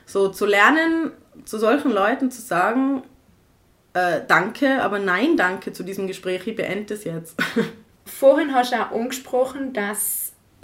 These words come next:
Speaker 2: ganz viele Leute Catcalls, eigentlich Catcalls schreiben,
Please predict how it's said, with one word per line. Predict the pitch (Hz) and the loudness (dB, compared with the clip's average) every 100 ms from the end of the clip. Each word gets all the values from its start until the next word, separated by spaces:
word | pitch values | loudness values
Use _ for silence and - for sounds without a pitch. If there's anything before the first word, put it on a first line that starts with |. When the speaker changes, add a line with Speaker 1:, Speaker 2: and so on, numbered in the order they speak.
| - | -12
Speaker 2:
ganz | - 226 240 | -4 -2 -2
viele | - 233 247 247 220 202 208 | -6 -6 0 0 0 -4 -4
Leute | 196 185 202 - 233 233 240 - | 0 2 0 -4 -6 -6 -6 -10
Catcalls, | - 202 202 - 220 220 - - - _ - | -8 -8 -8 -8 -8 -4 -6 -6 -10 _ -6
eigentlich | 208 202 - | -6 -6 -8
Catcalls | 202 202 - 214 214 | -10 -8 -8 -8 -8
schreiben, | - 202 202 214 233 | -12 -6 -4 -4 -6